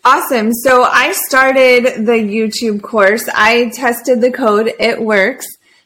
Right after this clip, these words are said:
And I think it was, like, two ninety-seven. I think I ended up paying, like, maybe two seventy out of the gate, which I thought was super reasonable.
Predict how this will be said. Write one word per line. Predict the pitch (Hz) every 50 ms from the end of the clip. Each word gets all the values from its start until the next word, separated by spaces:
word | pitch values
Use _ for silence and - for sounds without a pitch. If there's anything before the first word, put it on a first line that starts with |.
| _ _ -
And | 233 247 240 226 220 220 220 220
I | 214 226 214 196
think | - - 294 320 320
it | 349 311
was, | 285 269 247 247 226
like, | 233 220 208 202 202
two | - - 247 226
ninety-seven. | 214 190 196 202 190 202 214 - 214 190 190 185 185 180 180 180 180
I | - 208 240
think | - 233 233 233 247
I | 226 202
ended | 196 - 143 214 208 208 202
up | 208 196 180 - -
paying, | - - 214 196 190 185 180
like, | 180 180 196 _
maybe | - 220 220 220 214 214 202
two | 202 - 226 214
seventy | 208 - - 196 208 202 208 214 208 202
out | - 202 208 208
of | 214 190
the | 202 196
gate, | 220 240 233 196 180
which | 175 202 202 -
I | 226 233 247
thought | 240 233 220 202 180
was | 208 208 208 - -
super | - 269 277 277 262 240 226
reasonable. | 233 247 254 226 233 226 220 202 185 196 190 190 190 202 196